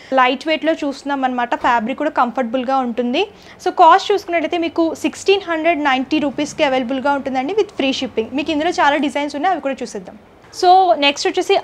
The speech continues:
ఆలియా కట్లో త్రీ పీస్ సెట్ కాన్సెప్ట్‌లో చూస్తున్నామండి. బ్యాక్‌గ్రౌండ్ అంతా కూడా బ్రైట్ బ్లాక్ కలర్ డిజైన్ చేస్తూ దాని మీద మల్టీ కలర్‌లో ఫ్లోరల్ ప్రింటింగ్ అలాగే ఫాయిల్ టచ్అప్ అనేది డిజైన్ చేశారు. నెక్ పార్ట్‌కి వచ్చేసరికి వీ నెక్ అనేది ఉంటుంది. కంప్లీట్‌గా మిర్రర్ వర్క్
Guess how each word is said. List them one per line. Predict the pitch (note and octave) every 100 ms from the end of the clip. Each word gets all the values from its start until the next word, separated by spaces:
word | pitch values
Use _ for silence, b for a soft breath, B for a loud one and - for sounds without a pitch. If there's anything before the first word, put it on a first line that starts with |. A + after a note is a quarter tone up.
| C4+
ఆలియా | C#4+ F4+ G4+
కట్లో | F4+ E4 F#4
త్రీ | F4 D#4 D#4+
పీస్ | F#4 -
సెట్ | F4+ E4
కాన్సెప్ట్‌లో | C#4 C#4 D4 D4+ D4+
చూస్తున్నామండి. | C#4+ - C#4 C4 C#4 F#4+
బ్యాక్‌గ్రౌండ్ | F4+ C4+ D#4+ F4+
అంతా | E4+ E4+
కూడా | E4 A#3+
బ్రైట్ | B3 C#4+ D4 A#3
బ్లాక్ | B3 A#3+ B3
కలర్ | D4+ D#4 B3+
డిజైన్ | A#3 B3+ B3+
చేస్తూ | C4+ - A4+ - B B B D4
దాని | D#4 G4
మీద | A#4 F4
మల్టీ | C#4 C4 E4+
కలర్‌లో | F4+ E4+ F#4+ E4+
ఫ్లోరల్ | C#4+ C#4 E4+ E4+
ప్రింటింగ్ | D#4+ C#4+ E4 D4+ C4
అలాగే | C#4+ F4
ఫాయిల్ | D#4+ C4 C#4+ D4
టచ్అప్ | C#4 D4+ D4
అనేది | D4 G4+
డిజైన్ | C#4 B3+ B3+ A#3+
చేశారు. | A#3 A#3+ A3 - B B B D#4+
నెక్ | E4 -
పార్ట్‌కి | A4 A4
వచ్చేసరికి | G4+ F#4 F#4+ F4+ - C#4
వీ | D4 D#4+
నెక్ | F4 F4
అనేది | D#4+ D4+ D4
ఉంటుంది. | C#4+ D4 D4 A#4+ - B B -
కంప్లీట్‌గా | D4 C#4+ E4 E4 F4+ D4
మిర్రర్ | C#4 D#4 D#4
వర్క్ | E4 F4